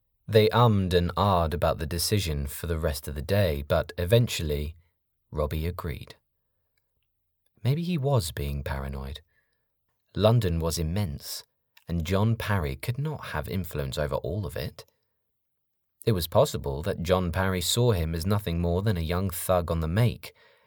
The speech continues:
who bit off more than he could chew. The more Robbie tried to see it from Parry's point of view,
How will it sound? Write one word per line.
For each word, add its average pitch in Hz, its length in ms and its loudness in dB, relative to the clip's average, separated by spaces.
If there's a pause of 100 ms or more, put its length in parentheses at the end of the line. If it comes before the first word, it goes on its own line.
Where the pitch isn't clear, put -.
(140)
who 90 120 -2
bit 117 360 2
off 101 280 0
more 87 260 0
than 98 120 -4
he 90 100 -6
could 87 220 -8
chew. 76 400 -8 (1160)
The 110 160 6
more 127 440 6
Robbie 87 280 4
tried 87 340 0
to 80 60 -4
see 120 260 2
it 82 120 0
from 80 220 -6
Parry's 80 340 -4
point 73 280 -6
of 69 80 -8
view, 87 400 -2